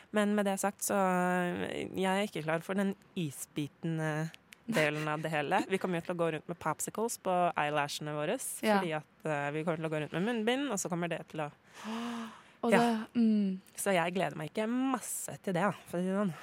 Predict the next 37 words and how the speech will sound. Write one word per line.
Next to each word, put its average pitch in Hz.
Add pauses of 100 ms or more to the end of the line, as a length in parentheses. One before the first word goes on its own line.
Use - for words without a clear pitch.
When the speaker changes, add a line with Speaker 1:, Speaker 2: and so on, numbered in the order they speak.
Speaker 2:
Nei. 220 (560)
Og 226
har 233
allerede, 226
eh, 196
problemer 196
med 180
munnbind 196 (140)
og 202
briller, 220 (140)
fordi -
jeg 202
bruker 202
briller. 180
Speaker 1:
Åh, -
ja, -
det -
er -
Speaker 2:
Og 214
det 220
Speaker 1:
crazy. -
Speaker 2:
dugger 202 (240)
noe 220
sjukt. 269
Speaker 1:
<laughs> -
Speaker 2:
Så -
når 247
jeg 240
da 220
i 214
tillegg 202
skal 214
gå 190
fra 190 (420)
kaldt - (120)
til 202
varmt, 240